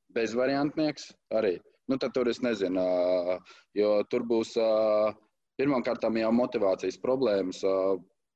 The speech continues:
vai nu tev pilnībā visa komanda ir jānomaina, lai tiktu no jauna apakaļ iekšā, ā, un atstājot tikai jaunos tukumniekus, ā,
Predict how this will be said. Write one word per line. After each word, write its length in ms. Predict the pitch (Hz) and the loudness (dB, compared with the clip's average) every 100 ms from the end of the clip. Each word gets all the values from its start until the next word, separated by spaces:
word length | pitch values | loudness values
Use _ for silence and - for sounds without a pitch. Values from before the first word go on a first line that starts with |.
| - | -4
vai 100 | 117 | -2
nu 100 | 107 | 0
tev 140 | 113 107 | -2 0
pilnībā 360 | 123 120 104 | 0 0 0
visa 240 | 110 139 - | -2 -4 -6
komanda 440 | 143 147 127 120 | -2 0 0 0
ir 80 | 117 | 0
jānomaina, 560 | 131 120 107 104 104 104 | 0 0 0 -2 0 -2
lai 80 | 101 | -2
tiktu 240 | 107 113 | -6 -6
no 80 | 110 | -4
jauna 320 | 107 98 107 | -2 -2 -4
apakaļ 340 | 95 - 98 | -6 -8 -4
iekšā, 300 | 98 - 95 | -4 -2 -2
ā, 520 | 90 - _ _ 101 101 104 101 | -2 -8 _ _ -2 0 2 -2
un 220 | 101 113 120 | -4 -2 -2
atstājot 400 | 120 107 101 98 | -2 0 0 0
tikai 240 | 95 107 | -2 0
jaunos 340 | 113 107 95 - | 0 0 -2 -4
tukumniekus, 800 | 110 - 95 90 85 - - | -6 -6 -4 -4 -6 -12 -6
ā, 140 | 92 | 0